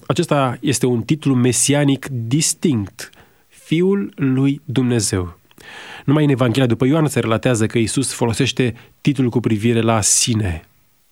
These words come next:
Dar iudeii din timpul lui Hristos înțelegeau clar titlul în sensul său cel mai înalt. Și să nu uităm, scopul lui Ioan la scrierea Evangheliei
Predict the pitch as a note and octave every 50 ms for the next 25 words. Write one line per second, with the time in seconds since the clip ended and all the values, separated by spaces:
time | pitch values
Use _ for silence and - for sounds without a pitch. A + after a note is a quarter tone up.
0 | _ _ - C3 B2 A#2 A2 G#2+ G2+ G2+ G#2+ G#2+ C3+ E3 F3 C#3+ A#2+ G2 G#2 C#3+
1 | - D3+ B2+ A2 - - - - - F3 F#3 - - - - - - - - -
2 | _ _ _ - B2 - A#2 A#2+ A2 C3+ C3+ C3+ - - G3+ A#3 B3 A3+ G3+ C3+
3 | - A2+ F#2+ - - - - _ _ - - C#3 B2+ - C3+ B2+ B2 A#2+ - _
4 | - - D3+ C3 A#2+ - C#3+ C#3 A#2+ - - A#2 - C3 A#2+ - - - - C#3
5 | B2+ A#2 A2 A2+ A2+ A2+ - - C3 A#2+ A#2 G#2 G2 F#2+ - - - - - -
6 | _ - - B2+ - A#2 A2 C3+ G3 A3 G3+ - D#3+ E3+ G3+ A3+ A3+ - - -
7 | - - - - - - - - - A3+ A#3 A#3 - A#3 G3 D3+ C3 A#2+ A2+ A2+
8 | C3 C3+ C#3 D#3 F#3 G#3 G3+ F3+ - - B2+ A2+ A2+ A#2+ - - - C#3 C3+ A#2
9 | A#2 A2+ G#2+ G2 A2 A2+ A2+ G#2 D3 F3+ F#3+ F3+ E3+ E3 D#3+ D3+